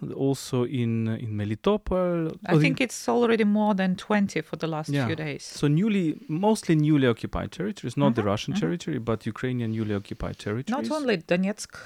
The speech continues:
Speaker 2: uh, also, and some other cities which are under occupation two thousand, from two thousand fourteen.
Speaker 1: And the tactics is to target these ammunition stocks, uh, to kind of, uh, slow down the, uh,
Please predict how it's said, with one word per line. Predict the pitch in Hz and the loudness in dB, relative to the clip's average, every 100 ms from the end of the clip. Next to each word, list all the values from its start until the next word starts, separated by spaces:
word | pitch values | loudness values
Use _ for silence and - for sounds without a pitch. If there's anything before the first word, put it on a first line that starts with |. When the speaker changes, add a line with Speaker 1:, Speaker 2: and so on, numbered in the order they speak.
| - | -14
Speaker 2:
uh, | 170 165 165 | -10 -8 -8
also, | 175 170 - 170 165 | -8 -10 -8 -6 -6
and | 160 151 147 147 | -8 -10 -12 -14
some | - - 147 147 | -16 -12 -12 -10
other | 147 151 | -10 -12
cities | 151 151 156 151 | -10 -10 -10 -12
which | 151 151 147 | -12 -14 -12
are | 147 143 | -10 -8
under | 147 147 143 | -10 -12 -14
occupation | 139 143 - 143 - 143 139 | -14 -14 -14 -14 -12 -14 -14
two | - | -14
thousand, | 139 139 139 | -14 -16 -18
from | - - 143 | -18 -16 -16
two | - | -18
thousand | - 147 - | -18 -16 -18
fourteen. | - - - 160 - - - - _ _ | -18 -16 -14 -14 -18 -20 -20 -20 _ _
Speaker 1:
And | 160 170 170 160 | 4 6 6 4
the | 160 170 | 2 0
tactics | 160 185 214 - 240 - | 4 2 2 0 -4 -4
is | - 180 180 - | 0 0 0 -4
to | 175 | -6
target | 160 170 165 165 160 | -2 2 4 4 0
these | 147 - | -2 -2
ammunition | 143 139 135 - 127 | -2 0 -2 -4 -8
stocks, | - 190 220 - - - 392 | -8 -10 -10 -12 -12 -12 -8
uh, | 139 - | -8 -4
to | 156 151 151 143 - | 0 2 2 -2 -2
kind | 156 156 | -2 0
of, | 147 135 | -2 -2
uh, | |
slow | 139 - 160 160 | -4 6 8 8
down | 135 147 143 139 135 | 6 4 4 0 -2
the, | 123 120 120 117 120 113 - | -2 0 0 0 0 -2 -2
uh, | 117 113 113 | -2 0 0